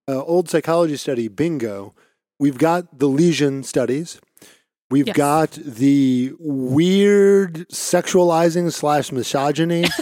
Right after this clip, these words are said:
Speaker 2: Yes.
Speaker 1: But what we're missing here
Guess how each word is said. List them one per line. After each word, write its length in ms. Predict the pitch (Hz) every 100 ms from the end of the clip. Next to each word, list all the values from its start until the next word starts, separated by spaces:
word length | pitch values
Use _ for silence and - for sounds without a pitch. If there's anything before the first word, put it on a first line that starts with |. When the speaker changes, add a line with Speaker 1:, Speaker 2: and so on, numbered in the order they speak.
| 392 - - 508 _ - - - - 370 -
Speaker 2:
Yes. 400 | 226 - - -
Speaker 1:
But 120 | - 190
what 160 | 202
we're 100 | 208
missing 480 | 170 202 269 214 156
here 380 | 127 131 123